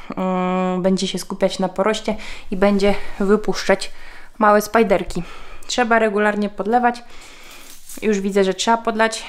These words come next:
Robi się taka wtedy jaśniejsza, taka lekko szara. Nie ma już takiego ładnego zielonego koloru. Poza tym suchutko. Dalej jest ta glaonemka. Ja ją ostatnio spięłam,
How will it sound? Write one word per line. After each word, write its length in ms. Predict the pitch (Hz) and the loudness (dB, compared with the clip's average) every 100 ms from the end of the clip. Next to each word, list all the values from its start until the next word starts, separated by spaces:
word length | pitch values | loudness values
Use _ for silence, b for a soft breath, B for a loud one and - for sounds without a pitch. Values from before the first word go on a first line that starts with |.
| B B B | B B B
Robi 300 | 208 208 196 | 0 -2 -2
się 180 | - 202 | -6 -4
taka 280 | 196 - | -6 -4
wtedy 320 | 196 208 196 196 | -6 -4 -4 -2
jaśniejsza, 560 | 190 - 226 220 214 | -4 -2 0 0 0
taka 260 | 202 - 185 | -4 -2 0
lekko 320 | 190 - 190 | 0 -2 -4
szara. 340 | - 226 208 202 B B B | 2 4 4 2 B B B
Nie 140 | 196 196 | 0 2
ma 100 | 190 | 0
już 120 | 190 | -2
takiego 260 | 190 196 | -4 -2
ładnego 320 | 190 190 190 190 | 0 2 2 2
zielonego 420 | 185 185 185 185 | 2 4 2 0
koloru. 360 | - 185 196 185 B B B B | 2 4 4 0 B B B B
Poza 240 | - 175 180 | -6 -2 0
tym 200 | 185 180 | 0 0
suchutko. 640 | - 247 208 - 202 196 - - B B B B B B B B B | 0 2 2 4 2 2 -2 -8 B B B B B B B B B
Dalej 340 | 220 247 247 240 | 8 8 8 8
jest 220 | 240 - | 6 6
ta 140 | 254 | 6
glaonemka. 680 | 233 240 233 233 220 247 247 B B B B B B B | 8 8 8 8 8 6 4 B B B B B B B
Ja 80 | 254 | 4
ją 120 | 240 | 4
ostatnio 360 | 233 233 240 220 | 4 0 -2 -4
spięłam, 440 | - 247 240 240 | 0 4 4 4